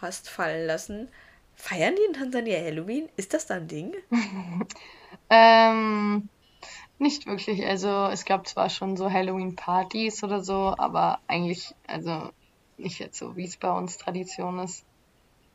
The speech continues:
Speaker 2: Oder anderswo
Speaker 1: Okay, und
Speaker 2: noch viel mehr. Also, ich
Speaker 1: wenn
Speaker 2: war
Speaker 1: du
Speaker 2: auch nicht
Speaker 1: dieses Jahr
Speaker 2: verkleidet
Speaker 1: ein
Speaker 2: oder irgendwas
Speaker 1: Ah.
Speaker 2: anderes.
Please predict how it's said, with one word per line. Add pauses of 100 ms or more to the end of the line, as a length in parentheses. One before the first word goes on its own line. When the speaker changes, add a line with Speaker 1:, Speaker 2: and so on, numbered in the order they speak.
(480)
Speaker 2:
Oder (260)
anderswo
Speaker 1:
Okay,
und
Speaker 2:
noch
viel
mehr. (1200)
Also,
ich
Speaker 1:
wenn
Speaker 2:
war
Speaker 1:
du
Speaker 2:
auch
nicht
Speaker 1:
dieses
Jahr
Speaker 2:
verkleidet
Speaker 1:
ein
Speaker 2:
oder
irgendwas
Speaker 1:
Ah.
Speaker 2:
anderes.